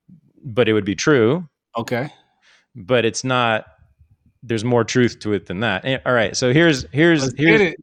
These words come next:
Speaker 2: This,
Speaker 1: here's
Speaker 2: this
Speaker 1: the
Speaker 2: is what I
Speaker 1: dirty
Speaker 2: wanna
Speaker 1: part.
Speaker 2: hear.
Speaker 1: Here's the dirty part about Frederick Douglass that no
Speaker 2: All
Speaker 1: one,
Speaker 2: right.
Speaker 1: that no one except historians talk about. They keep this shit a secret.
Speaker 2: <laughs>
Speaker 1: Um, but this is true of every single abolitionist, including Harriet Tubman. Black, sorry, black abolitionist.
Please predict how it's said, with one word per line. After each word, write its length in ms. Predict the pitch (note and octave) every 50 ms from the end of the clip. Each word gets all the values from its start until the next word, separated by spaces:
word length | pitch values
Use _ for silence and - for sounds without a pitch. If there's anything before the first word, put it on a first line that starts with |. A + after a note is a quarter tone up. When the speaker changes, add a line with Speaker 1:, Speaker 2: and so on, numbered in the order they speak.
| _ _ _ -
Speaker 2:
This, 180 | D3 D#3+ -
Speaker 1:
here's 160 | - A3 G#3 F3
Speaker 2:
this 80 | F3 E3+
Speaker 1:
the 40 | D#3
Speaker 2:
is 40 | F3+
what 20 |
I 20 |
Speaker 1:
dirty 160 | F3+ F3+ E3 D3
Speaker 2:
wanna 120 | B2 B2
Speaker 1:
part. 120 | B2+ B2 A2
Speaker 2:
hear. 80 | A2 - _
Speaker 1:
Here's 180 | - E3+ F3 D3
the 80 | E3 D3
dirty 220 | D3 D3+ D3 C#3
part 180 | A2+ B2+ B2+ A#2+
about 180 | G#2 G#2+ G2 -
Frederick 360 | - G#2+ F#2+ F2 F#2+ F#2+ F#2+
Douglass 440 | G2+ G#2 A2 - - - - - -
that 140 | B2 G#2
no 180 | A2 A#2+ B2 A#2+
Speaker 2:
All 40 | A#2+
Speaker 1:
one, 140 | A2+ A2 G#2
Speaker 2:
right. 100 | G#2 G#2 - _ _ _ - G#2
Speaker 1:
that 120 | A#2+ A2+ A2
no 200 | A#2+ B2+ B2 A#2
one 460 | A2+ A2 G#2 G2+ G2 F#2+ F#2 G2+ - _ _ _ -
except 340 | A2+ - - B2 G#2+ -
historians 640 | - G#2+ F#2+ - - G2 F#2 F2+ F2 F2 F2 E2+ D2+
talk 260 | - F2+ E2+ E2 -
about. 220 | - D2+ D2+ D2 D2+
They 80 | E2+
keep 220 | E2+ - F#2+ E2 -
this 100 | E2 -
shit 160 | - - -
a 60 | - -
secret. 320 | - - - _ - - _ _ _ _ _ _ _ -
Speaker 2:
<laughs> 80 | - - - - - - - - - - - - _ _ _ -
Speaker 1:
Um, 520 | B2+ B2+ B2+ B2+ B2 A#2+ A#2 A2 A#2 - - _ _ _ _ _ _ -
but 200 | A2+ A2 C3+ B2
this 160 | F3+ D#3 E3+
is 120 | F3 -
true 220 | - - D#3 D3+ C3+
of 80 | G#2
every 260 | - - B2+ B2+ C3+
single 320 | A#2+ - C3 B2 A2 A2+ A2
abolitionist, 640 | G#2+ G2+ G2+ G#2 A2 A2 - - F#2+ E2+ D#2+ - F#2
including 340 | F2+ - - A2 G2 F#2
Harriet 280 | E2+ G2+ F#2 F2 E2+ -
Tubman. 400 | - G2 F#2+ E2 D#2+ D#2 E2 E2+
Black, 280 | - C3+ D3 - - C3
sorry, 260 | A2+ - C#3 A#2+ G2+ F#2+
black 380 | G2 A2 A2 A2+ A2+ A2+ - -
abolitionist. 840 | - F2+ E2+ E2+ F2 D#2+ - - - - - - - - _